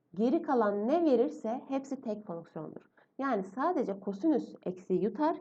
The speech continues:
geri kalan hepsi kusmak zorunda. Derece ne yazdığının hiçbir önemi yok. Ne şekilde yazdığının önemi yok.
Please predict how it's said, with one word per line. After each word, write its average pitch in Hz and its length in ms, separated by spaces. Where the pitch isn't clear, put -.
geri 240 200
kalan 185 280
hepsi 269 340
kusmak 196 400
zorunda. 151 400
Derece 202 520
ne 220 80
yazdığının 202 400
hiçbir 208 380
önemi 202 360
yok. 180 200
Ne 240 140
şekilde 233 320
yazdığının 208 340
önemi 196 240
yok. 175 220